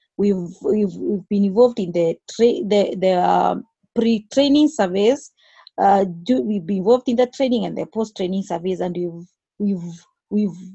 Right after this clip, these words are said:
we've, we've realized that it has had a positive impact on the police officers that have been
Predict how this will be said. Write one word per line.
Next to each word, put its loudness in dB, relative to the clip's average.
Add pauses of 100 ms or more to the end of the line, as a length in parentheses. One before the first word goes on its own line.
(300)
we've, -6
we've -6
realized 2
that -4 (100)
it -10
has -4
had -2 (120)
a -6
positive -2 (100)
impact -10 (640)
on -4
the -2
police -6
officers -10
that -10
have -12
been -12